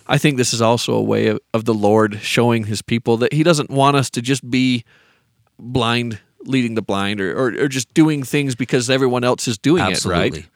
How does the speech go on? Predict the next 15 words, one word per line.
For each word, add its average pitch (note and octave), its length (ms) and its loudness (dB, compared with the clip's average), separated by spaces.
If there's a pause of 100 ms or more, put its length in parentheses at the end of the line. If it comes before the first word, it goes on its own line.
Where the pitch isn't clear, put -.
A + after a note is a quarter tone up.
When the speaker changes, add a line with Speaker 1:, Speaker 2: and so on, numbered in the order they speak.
(120)
Speaker 1:
He F#3 140 -2
wants E3+ 400 2
us C#3 120 0
to B2 120 -6
be A2+ 180 -2
informed. G2 520 -4
He - 140 0
wants C#3 440 2
us C#3 100 -2
to - 160 -6
understand. G#2+ 520 -4
He F3+ 100 2
wants E3+ 400 2
us D3 160 2
to C3+ 280 2